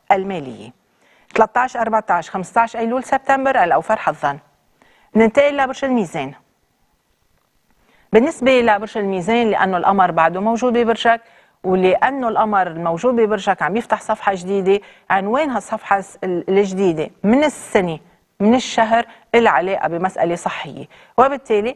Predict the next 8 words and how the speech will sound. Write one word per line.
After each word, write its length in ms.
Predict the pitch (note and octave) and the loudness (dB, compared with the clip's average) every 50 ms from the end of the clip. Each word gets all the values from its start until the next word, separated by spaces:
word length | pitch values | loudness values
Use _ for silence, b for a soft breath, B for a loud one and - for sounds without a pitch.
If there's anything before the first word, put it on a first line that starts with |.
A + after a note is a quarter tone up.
| - _ | -8 _
مغاريب 500 | F3+ F3+ F#3 F3 G3 F#3+ F#3 G#3 A#3+ A3 | -4 -2 0 2 0 0 0 -2 -4 -2
مولود 300 | G#3+ F#3 E3+ F3+ G3 F#3+ | -2 -2 0 0 -2 -2
برج 140 | E3+ - G3 | -4 -6 -6
الميزان 500 | E3 E3+ E3+ E3 D#3 F3+ G3+ G#3+ A#3 A3 | -6 -6 -6 -4 -2 0 0 2 2 0
يكون 240 | F#3+ - - F3+ E3 | -2 -2 -2 -2 0
فجأة 320 | - G3 F#3+ - - F#3 - | 0 0 0 0 -2 -2 0
عم 260 | G#3 G3+ F3 D#3 E3 | -2 -2 0 -2 -2
بيقرر 440 | D#3+ E3 - - G3+ F#3+ G#3+ A3 A#3 | -2 2 2 2 2 2 0 0 -2